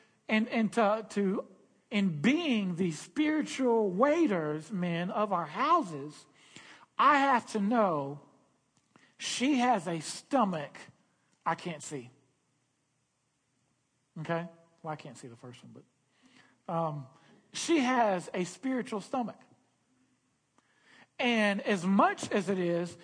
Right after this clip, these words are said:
now there's not a man in this room who would let your wife go hungry. You know, you would, you would, you, you're gonna feed, uh, all of us here, we're gonna feed our wives, on a, from, on a physical level, we're gonna feed our wives and make sure she has enough food,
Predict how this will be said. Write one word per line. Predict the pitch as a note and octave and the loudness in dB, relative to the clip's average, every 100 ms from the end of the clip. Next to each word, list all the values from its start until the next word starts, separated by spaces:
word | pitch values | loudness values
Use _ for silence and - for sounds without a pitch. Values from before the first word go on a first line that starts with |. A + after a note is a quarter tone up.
| - D#4 | -14 -2
now | C#4+ | 0
there's | C#4 D#4 A3+ | 2 0 4
not | B3+ A3 | 2 4
a | |
man | G#3+ G#3+ | 2 2
in | G3+ | 0
this | F#3+ E3+ | 0 0
room | A3+ A3 D3 A#2+ - _ _ _ _ _ _ _ _ | 0 0 -2 -8 -20 _ _ _ _ _ _ _ _
who | - B3+ | 0 2
would | A#3 G#3+ | 4 2
let | G3+ G#3 G3+ G#3+ | 4 2 2 -2
your | B3+ | -2
wife | A3 E3 F3+ - | 0 -2 -4 -4
go | A#3 | -4
hungry. | A3+ E4 E3 C3 B2 _ _ _ _ _ _ _ _ _ _ - | -2 -4 -6 -10 -16 _ _ _ _ _ _ _ _ _ _ -4
You | |
know, | G#3 A#3+ | -2 -2
you | D4 D4+ | -2 -2
would, | C4 G#3+ | -2 -2
you | C#4 | -2
would, | B3 F#3+ E3+ - | 0 -2 -4 -8
you, | C4 - | -6 -4
you're | B3 | -4
gonna | B3+ F#3+ | -2 -4
feed, | - F#3+ F#3+ C4+ | -4 -2 -2 -2
uh, | B3+ - - - | -8 -10 -6 2
all | D4 D4+ | 2 2
of | |
us | C4+ - | 0 -2
here, | D4 G3 | -2 0
we're | D4+ | 0
gonna | C#4+ F3 | 0 -2
feed | - E3+ C#3+ | -2 -4 -4
our | C3 | -8
wives, | B2 B2 F3 G3 - _ _ F#3+ | -8 -8 -10 -14 -20 _ _ -2
on | |
a, | G3 - | -2 -4
from, | - - | -8 -4
on | G#3+ | -2
a | F3 | -2
physical | C#4 B3 F3+ | -2 -2 -2
level, | D#3+ C#3+ E3 G3 - - | -4 -4 -6 -10 -16 -8
we're | D4+ | -2
gonna | C4 G#3+ | 0 0
feed | - G3+ | -2 -2
our | D3+ | -2
wives | C#3+ D3 F3 | -2 -4 -4
and | F#3 | -6
make | D#3+ D3+ | -8 -8
sure | E3+ | -10
she | D3+ E3 | -8 -8
has | D3 C3+ | -8 -8
enough | C#3+ | -12
food, | - D#3 E3+ | -8 -6 -6